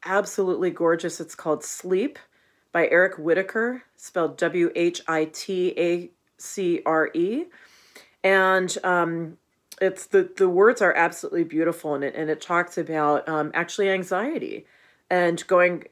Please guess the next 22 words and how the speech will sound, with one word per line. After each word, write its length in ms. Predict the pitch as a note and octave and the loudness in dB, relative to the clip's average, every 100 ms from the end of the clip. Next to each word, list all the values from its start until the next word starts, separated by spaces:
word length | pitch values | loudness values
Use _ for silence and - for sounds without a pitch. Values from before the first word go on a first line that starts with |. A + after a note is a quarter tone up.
| - | 2
going 260 | G#3 A3 | 6 6
to 80 | G#3+ | 2
sleep 340 | - G#3 F#3+ | 0 2 2
even 180 | F#3+ G3 | 0 0
in 120 | F#3+ | 0
the 100 | F3 | 0
midst 300 | D#3+ E3 E3 | 0 -2 -4
of 120 | E3 D#3 | -8 -2
anxiety, 600 | D#3 D3+ D#3+ D3+ D#3 D3+ | -2 -2 2 4 4 4
and 120 | C3+ | 0
somehow 460 | - F#3 E3+ D#3+ D3+ | -2 -2 0 0 0
that 180 | E3 D3+ | 0 2
ability 420 | D3+ E3+ F3 E3 | 2 2 2 2
to 60 | D#3 | 2
go 180 | D#3 | 2
to 60 | D3+ | 2
sleep 380 | D#3 - E3 D#3 _ - - _ _ _ | 0 -4 -4 -4 _ -20 -20 _ _ _
bringing 480 | - G3+ F3 G#3+ A3+ | -18 -4 2 6 6
you 160 | G3+ F#3+ | 6 4
almost 400 | F3+ F#3+ G3+ G3 | 4 2 0 -2
in, 160 | F3 | -4
into, 640 | - E3+ E3 F#3 E3 D#3 | -2 -4 -2 0 2 2